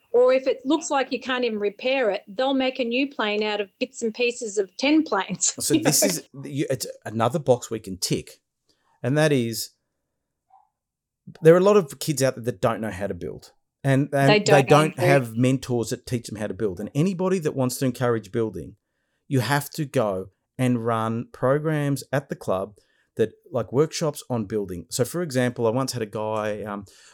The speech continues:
Speaker 2: on from Scotland. I can't remember his name, but a great guy. It doesn't come to mind at the moment, but, uh, you know, I'm getting old, as we know.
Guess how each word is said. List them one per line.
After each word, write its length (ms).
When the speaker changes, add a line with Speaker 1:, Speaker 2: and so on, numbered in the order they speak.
Speaker 2:
on 140
from 160
Scotland. 520
I 40
can't 300
remember 380
his 140
name, 240
but 100
a 40
great 320
guy. 360
It 100
doesn't 160
come 140
to 80
mind 220
at 80
the 60
moment, 320
but, 100
uh, 60
you 80
know, 120
I'm 140
getting 240
old, 300
as 120
we 100
know. 300